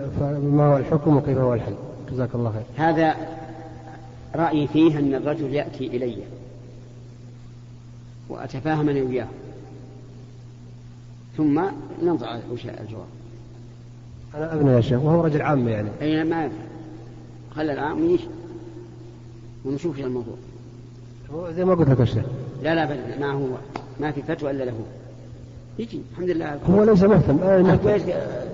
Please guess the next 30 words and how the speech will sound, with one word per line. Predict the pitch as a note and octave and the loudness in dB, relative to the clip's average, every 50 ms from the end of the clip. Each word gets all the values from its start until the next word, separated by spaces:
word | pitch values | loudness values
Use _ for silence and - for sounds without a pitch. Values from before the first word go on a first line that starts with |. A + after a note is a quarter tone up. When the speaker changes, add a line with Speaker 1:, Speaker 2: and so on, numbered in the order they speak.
| - - - - - | -10 -10 -8 -6 -4
Speaker 2:
طرف | F3+ F3+ D3 C#3 | -2 -2 -2 -2
من | D3+ D3+ C#3+ | -2 -2 -2
الح-، | C3 B2+ - - - - - - | -2 -4 -6 -10 -14 -6 0 4
Speaker 1:
أنا | E3+ F3+ F#3 | 6 8 10
المهتم | F#3 F3+ G3 E3+ E3 F3+ - - - - E3+ E3 | 10 10 10 8 8 6 4 0 -2 0 2 4
يا | D#3 C#3 | 4 4
شيخ، | - F3 D#3 D3 E3 | 6 6 4 6 6
أنا | E3 E3+ | 6 8
المهتم | E3 E3 E3+ D3 - - C#3 D3 | 8 10 8 8 8 8 6 8
وهو | D3+ D#3 D#3+ | 8 8 8
ليس | D#3+ E3 D3 - | 6 6 4 4
مهتم. | D3+ D3 B2+ - - - - - D3+ | 4 4 4 2 2 0 -2 -2 -2
Speaker 2:
إيش؟ | E3 - - - - - - - - - - - | -2 -4 -4 -8 -12 -12 -12 -12 -4 2 4 8
Speaker 1:
هو | E3 F3+ | 8 10
ليس | F#3 G3 F3 - | 10 10 8 8
يهتم | F#3+ F#3 D#3+ - - D#3 | 8 8 8 8 8 8
بالموضوع، | D3+ D3+ D3 D3 C#3+ C3+ C3+ B2+ A2+ - - - | 8 8 8 8 8 6 6 4 2 2 0 2
أنا | E3+ F3+ F3 | 4 6 8
المهتم. | E3 E3+ C#3+ A#2 - C3 A#2+ - - - - - - - - - - - - | 8 8 8 8 6 4 2 0 0 -4 -6 -6 -8 -8 -8 -10 -8 -6 -4
أنا | E3+ F#3+ F#3+ G#3 | -2 -2 0 2
ابنه. | F3 E3 C#3+ A2+ - - - - - - - - | 4 4 4 4 2 -2 -8 -10 -12 -12 -6 -4
Speaker 2:
إذا | G3 G3 F#3+ G3 F#3 | -2 -2 0 0 0
لم | E3+ D#3 D3 D#3+ | 0 0 0 -2
يهتم | E3 - - - D#3+ C#3 A#2+ G2+ - - - - - - - - - - - - - - - - - - - - - - - - - - | -2 -4 -6 -6 -6 -6 -6 -8 -10 -14 -16 -16 -16 -18 -18 -18 -18 -18 -16 -18 -18 -18 -18 -18 -18 -18 -18 -18 -20 -20 -20 -14 -10 -6
فإن | F#3+ G#3+ F#3+ | -4 -2 -2
كان | - F#3+ F3+ E3+ | 0 0 0 0
فيه | F3 F3 D#3 D3+ C3 | 0 0 0 0 0
إثم | D3+ D3 C#3+ | 0 0 -2
فالإثم | B2 B2 C3 C3+ B2+ A2+ A2 | -4 -4 -4 -4 -4 -4 -6
عليه. | G#2+ A2 A2+ C#3+ | -6 -6 -6 -6